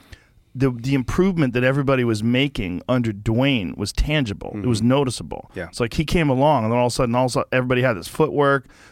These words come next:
Speaker 1: They're moving good. Their
Speaker 2: Mm-hmm.
Speaker 1: striking combinations seemed to be improving.
Speaker 2: I agree. Yep.
Speaker 1: T J for sure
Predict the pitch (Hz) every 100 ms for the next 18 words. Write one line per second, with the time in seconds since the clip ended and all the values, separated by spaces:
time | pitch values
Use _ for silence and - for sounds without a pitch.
0 | - 120 113 143 135 139 127 139 135 98
1 | 98 - 135 127 131 135 135 139 131 139
2 | - 139 131 131 131 123 139 131 135 135
3 | - 113 127 120 110 113 - _ _ -
4 | 101 104 _ _ _ _ _ _ - 190
5 | 156 135 117 127 - - 151 120 92 87